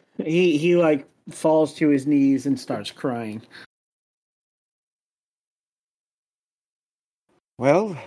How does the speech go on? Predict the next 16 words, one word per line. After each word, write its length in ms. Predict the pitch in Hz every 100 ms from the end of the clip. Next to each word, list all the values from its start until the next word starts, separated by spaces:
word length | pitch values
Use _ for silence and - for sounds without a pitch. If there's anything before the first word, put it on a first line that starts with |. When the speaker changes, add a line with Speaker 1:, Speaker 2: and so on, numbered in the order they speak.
| -
Speaker 2:
we're 200 | 131 160
trying 400 | - 190 185 131
to 100 | 104
get 200 | 123 107
out. 580 | 104 165 214 - - - _ _ _ -
You 100 | -
can 160 | - 135
come 240 | 180 180
with 180 | 175 139
us. 420 | 151 - - - - _ _ _ _ _ _ _ _ _ _ _ _ _ -
We 100 | 113
haven't 260 | 139 147
found 220 | 147 151
the 100 | 139
exit 260 | 143 131 143
yet. 380 | 98 92 -